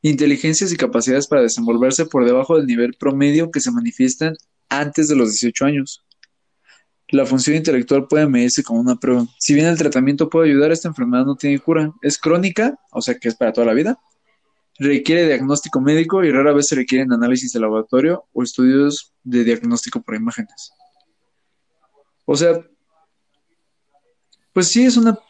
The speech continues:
es una prueba. No conozco la prueba al chile, pero es una prueba que se le hace a la gente y pues, nada más, es que nada más es una discapacidad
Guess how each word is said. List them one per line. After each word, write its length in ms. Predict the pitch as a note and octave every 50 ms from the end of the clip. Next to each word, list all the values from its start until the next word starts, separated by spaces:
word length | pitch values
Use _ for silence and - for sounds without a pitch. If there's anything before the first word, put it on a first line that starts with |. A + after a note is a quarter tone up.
| _ -
es 160 | F#3 A3 G#3+
una 220 | A#3+ A#3+ G#3+ E3 -
prueba. 340 | D#3+ E3+ F3 G3+ A3+ A#3+ - _ _ _ _ _ _ _ _ _ _ - - - - - _ -
No 100 | G#3 A3+
conozco 300 | G3+ F#3 F#3 E3+ - D#3
la 140 | A#2+ G#2+
prueba 200 | - C3 C3+ B2+
al 60 | A#2 A2
chile, 300 | - - A#2 G#2 - _ _ _ _ _ _ _ _ -
pero 140 | D3 C#3+
es 80 | D3 D3
una 160 | D#3+ E3+ D#3+
prueba 200 | D#3+ D#3 D3+ D3+
que 140 | D3+ - C3
se 100 | A#2 A#2
le 100 | G#2+ A2
hace 140 | A2 - A#2+
a 40 | A2+
la 40 |
gente 280 | - - - - - -
y 40 | - _
pues, 460 | - - - - - - _ _ _ _ _ _ _ -
nada 220 | - D#3 F#3+ G#3+ A3
más, 200 | A3 A3+ G#3+ -
es 140 | A3+ A3+ -
que 80 | C#4
nada 200 | B3+ C4 C4 C4
más 200 | B3 B3 B3 A#3
es 60 | A#3
una 100 | A#3 A#3
discapacidad 440 | A#3 G#3 - F3+ - D3 - D3 C#3+